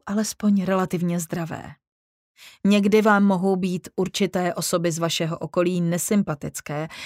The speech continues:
a už jejich pouhá přítomnost vás může znervózňovat. Pokud s tím něco neuděláte, riskujete, že se z nich stanou toxické osoby. Jestliže v soužití s určitými osobami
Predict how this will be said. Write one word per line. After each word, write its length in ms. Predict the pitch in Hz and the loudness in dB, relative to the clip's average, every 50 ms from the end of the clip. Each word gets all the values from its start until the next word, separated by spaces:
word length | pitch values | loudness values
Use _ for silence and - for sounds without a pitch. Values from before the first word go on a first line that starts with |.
| - - - | -16 -8 -2
a 120 | - 254 - | -2 -2 0
už 160 | 269 - - | 0 -2 0
jejich 260 | 302 294 277 240 - | 0 0 0 -2 0
pouhá 400 | - 220 233 247 247 240 220 196 | 2 2 2 4 4 2 0 0
přítomnost 680 | - - 220 220 208 240 226 214 185 170 165 156 - - | -2 -4 -4 -4 0 2 2 2 2 2 0 -4 -6 -6
vás 340 | 190 180 175 170 170 - - | -2 0 2 2 0 0 0
může 320 | 190 190 196 170 190 180 | 0 0 0 2 0 0
znervózňovat. 760 | 180 190 196 190 190 190 175 165 156 - 151 143 143 135 139 - - _ _ _ _ _ _ _ _ _ _ _ _ _ _ - | 0 2 0 0 2 0 0 -2 -2 -4 -6 -8 -8 -10 -12 -14 -16 _ _ _ _ _ _ _ _ _ _ _ _ _ _ 0
Pokud 360 | - 196 196 - 220 208 - | 0 0 2 2 0 0 0
s 140 | - - - | -2 -6 -4
tím 200 | - 190 185 185 | -2 0 0 0
něco 280 | 175 175 - - 170 | 0 -2 -2 -4 -4
neuděláte, 720 | 160 147 139 160 156 151 175 165 165 165 165 - - 226 233 - _ _ _ _ _ _ _ - | -6 -6 -4 -6 -4 -2 0 0 0 0 -2 -2 -2 -4 -4 -4 _ _ _ _ _ _ _ 0
riskujete, 760 | 240 254 - - - - 294 285 277 269 _ - 294 285 | 2 2 2 0 -2 -2 0 0 0 -2 _ -2 -2 0
že 140 | 262 247 240 | 0 0 0
se 160 | 233 - 269 | 0 0 -2
z 60 | 247 226 | 2 4
nich 240 | 254 262 254 - | 4 4 4 2
stanou 480 | - - - 220 226 247 247 254 254 254 - _ | -2 -2 2 4 4 6 6 4 4 2 0 _
toxické 680 | - 226 220 - - - 156 - - - - 139 - - | -2 -2 -2 -2 -4 -6 -6 -6 -6 -10 -8 -10 -10 -10
osoby. 500 | - 156 - - - 143 131 - 139 - _ _ _ _ _ _ _ _ _ _ _ _ _ _ _ - - - - - | -8 -6 -6 -6 -6 -8 -10 -14 -14 -16 _ _ _ _ _ _ _ _ _ _ _ _ _ _ _ -20 -20 -18 -6 0
Jestliže 460 | 190 196 196 - 214 208 202 233 214 | 0 0 2 2 2 2 4 4 2
v 60 | 202 | 2
soužití 540 | - - 190 196 196 190 208 202 - 214 202 | 2 0 2 2 2 2 0 0 0 -2 -2
s 140 | - - - - | -2 -2 -6 -6
určitými 640 | 190 175 - - 240 214 - 196 175 170 170 170 - | -6 -4 -2 -2 -2 0 0 0 0 0 0 -2 -4
osobami 560 | - 165 - 196 180 170 185 180 180 180 | -4 -4 0 0 0 2 2 2 0 0